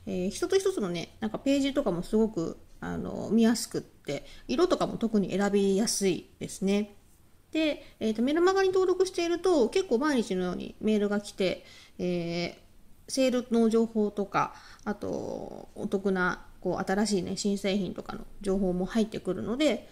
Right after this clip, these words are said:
まあ、そういう意味でも、ちょっと韓国コスメに興味のある方は、えー、そういう感じでね、こう、使い分けながら、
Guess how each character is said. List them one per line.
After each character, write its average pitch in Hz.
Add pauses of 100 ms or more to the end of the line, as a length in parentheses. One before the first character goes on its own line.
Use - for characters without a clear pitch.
(140)
ま 311
あ、 -
そ 359
う -
い 349
う -
意 349
味 277
で 196
も、 -
ち -
ょ -
っ -
と 190
韓 233
国 226
コ 226
ス -
メ 180
に 226
興 247
味 185
の 165
あ 170
る -
方 -
は、 214 (300)
え 175
ー、 202
そ 233
う -
い 202
う -
感 190
じ 190
で 220
ね、 277
こ 190
う、 175
使 -
い 226
分 220
け 226
な 214
が 185
ら、 -